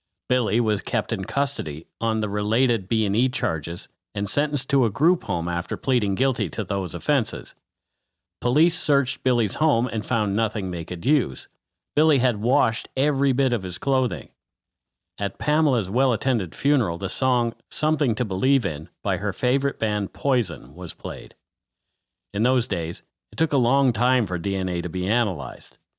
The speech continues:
Several months later, the results came back. The results indicated that the biological evidence, particularly the semen sample, matched the ones from Billy Stillman that the R C M P had collected and sent in.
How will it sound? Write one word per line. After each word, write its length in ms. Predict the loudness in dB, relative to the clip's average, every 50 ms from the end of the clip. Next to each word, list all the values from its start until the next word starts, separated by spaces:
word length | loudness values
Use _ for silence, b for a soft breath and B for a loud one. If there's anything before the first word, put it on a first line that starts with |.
| _ _ _ _
Several 480 | -6 0 0 0 2 2 2 4 4 4
months 380 | 4 4 4 2 0 -2 -4
later, 360 | -2 0 2 2 2 0 -2 -4
the 120 | -4 -4
results 480 | -4 -4 -2 0 0 -2 -2 -4 -8 -4
came 260 | -2 0 0 0 2
back. 400 | 2 0 0 0 -2 -6 -12 _ _ _ _ _ _ _ _ _ _ _ _ _
The 80 | -4 0
results 500 | 0 0 2 2 2 2 2 0 -2 -2 0
indicated 640 | 0 2 2 2 2 2 0 0 0 -2 -4 -4 -2
that 200 | -2 -2 -2 -2
the 60 | -4
biological 800 | -4 0 0 2 2 2 2 2 2 2 0 -2 -2 -2 -2 0
evidence, 460 | 0 0 0 0 -2 -6 -6 -8 -10 -10
particularly 800 | -8 -8 -6 -2 -2 -2 0 0 -2 -2 -2 -2 -2 -2 -4 -4
the 140 | -4 -6
semen 400 | -8 -2 2 4 4 4 4 2
sample, 560 | 0 -2 -4 -4 -4 -2 -2 -4 -4 -4 -6 _ _ _ _ _ _ _ _ -2
matched 420 | 0 0 0 0 -2 -4 -4 -2
the 80 | 0 2
ones 320 | 2 2 2 0 0 0
from 200 | 0 -2 0 0
Billy 260 | 0 0 0 0 -2
Stillman 460 | -2 -2 0 2 2 2 2 0 0
that 180 | -2 -2 -4 -4
the 140 | -4 -2 0
R 140 | 0 0 -2
C 200 | -2 -2 -2 -2
M 100 | -2 -2
P 240 | 0 0 0 2
had 220 | 2 0 -2 -2 -2
collected 440 | -2 -2 -2 -2 -4 -4 -6 -6 -6
and 160 | -4 -6 -6
sent 300 | -6 -4 -4 -4 -2 -2
in. 300 | -2 -2 -2 -2 -6